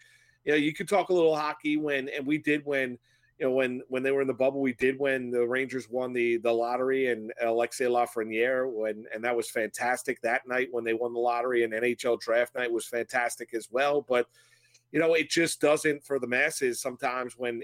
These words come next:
it's not a huge storyline around the team, you know, and you've got other big storylines, it unfortunately does get buried. Um, and, uh,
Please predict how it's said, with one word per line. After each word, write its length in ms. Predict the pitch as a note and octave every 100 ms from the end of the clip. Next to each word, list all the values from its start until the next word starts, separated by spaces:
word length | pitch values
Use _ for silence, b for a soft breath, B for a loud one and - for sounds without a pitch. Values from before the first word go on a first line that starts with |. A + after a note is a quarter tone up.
| -
it's 220 | B2 -
not 180 | C3+ B2
a 80 |
huge 500 | A2+ - D3+ D3 -
storyline 500 | - C#3 D3 C3 B2
around 260 | A#2+ B2 B2+
the 80 | A#2+
team, 500 | - C#3+ D#3+ A#2+ G#2+ _ _ _ _ -
you 80 |
know, 140 | B2+ C3
and 200 | C3 B2
you've 180 | B2+ A2
got 200 | C3 -
other 240 | C#3 C#3 C3+
big 220 | B2 C3+
storylines, 880 | - - C#3+ D#3+ C#3 B2 B2 A#2 -
it 140 | B2+ A#2
unfortunately 640 | C3 A#2+ C3+ D3 - C#3 B2
does 260 | C3+ C3
get 200 | A#2 A#2
buried. 380 | - G#2+ E2+ - - A2+
Um, 540 | A2+ A2+ A2+ A2 A2+ -
and, 420 | B2 A#2+ A2+ G#2+ b b b _
uh, 300 | - A#2 A2+